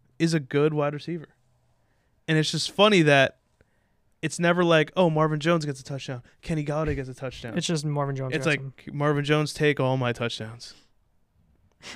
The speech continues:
Speaker 1: It's just funny 'cause he was de-, he wasn't open for the majority of it.
Speaker 2: No.
Speaker 1: And what's even more funny is he had ten receptions, but didn't even cross a hundred yards
Speaker 2: No, he didn't.
Speaker 1: receiving. And then you got Danny Amendola getting eight receptions for <laughs> a hundred and five yards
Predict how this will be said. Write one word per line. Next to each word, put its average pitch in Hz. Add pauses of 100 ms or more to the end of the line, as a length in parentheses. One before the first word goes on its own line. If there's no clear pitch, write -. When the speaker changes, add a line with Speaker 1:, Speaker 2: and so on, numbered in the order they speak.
(140)
Speaker 1:
It's 160
just 220
funny 196
'cause 143
he 139
was 135
de-, 143
he 147
wasn't 180
open 120
for 117
the 117
majority 127
of 113
it. - (280)
Speaker 2:
No. 151
Speaker 1:
And 175
what's 170
even 202
more 165
funny 220
is 185
he 160
had 156
ten 202
receptions, 165
but 135
didn't 147
even 170
cross 143
a 131
hundred 131
yards 120 (580)
Speaker 2:
No, 151
he 147
didn't. 139
Speaker 1:
receiving. 131 (240)
And 143
then 143
you 143
got 143
Danny 143
Amendola 135
getting 123
eight 127
receptions 131
for 143
<laughs> -
a 185
hundred 185
and 143
five 151
yards 131